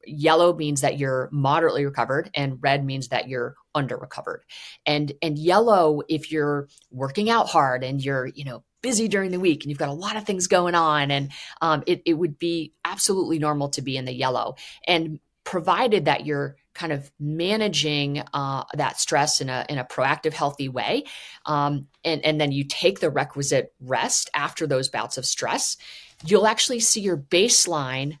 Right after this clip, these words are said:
metrics improve, right? You'd see an increase in heart rate variability relative to your baseline after bouts of stress and then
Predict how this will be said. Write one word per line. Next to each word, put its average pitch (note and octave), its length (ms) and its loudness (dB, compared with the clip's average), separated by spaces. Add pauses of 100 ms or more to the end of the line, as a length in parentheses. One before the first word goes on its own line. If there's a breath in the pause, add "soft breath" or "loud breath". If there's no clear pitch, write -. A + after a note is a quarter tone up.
(100)
metrics D#3 600 -2
improve, - 680 -6 (300 soft breath)
right? D3+ 240 4
You'd F3 220 0
see G3 380 -2
an A3+ 140 2
increase C#4+ 520 0
in D3 80 -4
heart D3 200 0
rate C#3 160 -4
variability B2+ 500 -2
relative A#2+ 420 -6
to - 100 -8
your A2+ 80 -6
baseline A#2+ 580 -4
after C#3 300 -2
bouts B2+ 340 -4
of A2+ 80 -14
stress - 480 0 (200)
and C#3 140 -2
then B2 220 -4